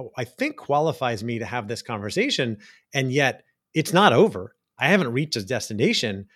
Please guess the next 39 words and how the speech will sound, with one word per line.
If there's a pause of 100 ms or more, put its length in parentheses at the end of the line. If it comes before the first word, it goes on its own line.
(260)
Uh, (220)
the
work
is
ongoing
and
will
continue (320)
right
up
to
the
end
of
my
life.
And
I
enjoy
it
because
I'm
always
learning
new
things
about
myself, (480)
just
as
I'm
learning
new
things
about
people
around
me. (340)
And